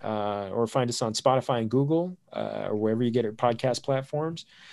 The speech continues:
Remember, follow us on Twitter at Familia F F B, as well as our Familia F F B Facebook page. And don't forget, familia F F B dot com. We're gonna have Adentro y Afuera, who to, who to start, who to sit this week.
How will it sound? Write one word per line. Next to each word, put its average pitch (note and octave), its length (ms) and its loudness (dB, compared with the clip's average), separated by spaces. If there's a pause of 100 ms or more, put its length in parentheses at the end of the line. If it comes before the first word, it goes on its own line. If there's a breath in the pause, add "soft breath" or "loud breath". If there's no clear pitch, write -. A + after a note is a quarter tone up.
(240 soft breath)
Remember, E3 340 4
follow B2 240 4
us B2+ 140 2
on D3 100 2
Twitter F3 460 4
at B2 160 2
Familia C3+ 320 4
F C3 180 4
F C#3 160 2
B, F3 380 -2
as A2+ 200 -4
well A2+ 120 2
as A#2+ 100 -2
our A#2 80 2
Familia B2+ 440 -2
F C3 140 -4
F C#3 140 -4
B B2 140 -2
Facebook C#3+ 480 -2
page. E3 280 -2
And G#2+ 80 -4
don't F#2 140 -4
forget, D3 340 -2
familia A2+ 440 0
F A#2+ 140 -2
F B2+ 140 0
B C#3 120 2
dot C3+ 180 4
com. E3 220 2
We're B2 80 2
gonna A#2 180 0
have A#2+ 140 2
Adentro B2 400 2
y C#3 180 6
Afuera, D#3+ 500 4
who C3 140 2
to, B2+ 180 0 (320 loud breath)
who C#3 120 6
to C#3 80 2
start, D3+ 360 4
who C3+ 120 0
to D3 80 0
sit D#3+ 340 -2
this A2+ 220 -4
week. A#2+ 220 -4